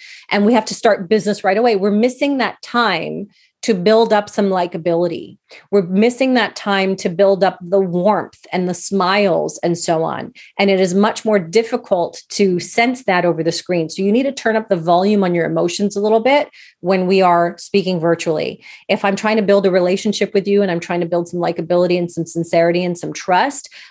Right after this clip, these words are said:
I need to smile more. I need to look more enthusiastic. My resting face is going to dominate because they don't have any other clues to compensate for that. They don't have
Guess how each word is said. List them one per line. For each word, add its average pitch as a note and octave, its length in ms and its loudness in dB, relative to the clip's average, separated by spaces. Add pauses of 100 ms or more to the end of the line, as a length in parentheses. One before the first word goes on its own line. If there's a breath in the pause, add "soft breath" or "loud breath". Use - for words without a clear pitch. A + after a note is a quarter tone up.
(140 loud breath)
I G3+ 140 2
need A3+ 200 0
to G#3+ 100 -6
smile A3 560 0
more. D#3 400 0
I G3 40 2
need G3+ 180 2
to G#3 80 2
look A3+ 280 2
more G#3 220 2
enthusiastic. G3+ 920 -2
My F#3 180 0
resting G#3+ 540 0
face G#3 640 0 (300 loud breath)
is F#3+ 260 2
going G3+ 360 2
to G#3 260 0
dominate G3 640 0
because F#3 220 -4
they G3 100 2
don't A3 280 0
have A3 160 0
any G3+ 180 2
other G3 240 2
clues A#3 560 0
to - 140 -10
compensate F3 680 -4
for D#3 80 -8
that. C#3+ 300 -2
They F3+ 80 2
don't G#3 180 2
have G#3+ 400 -2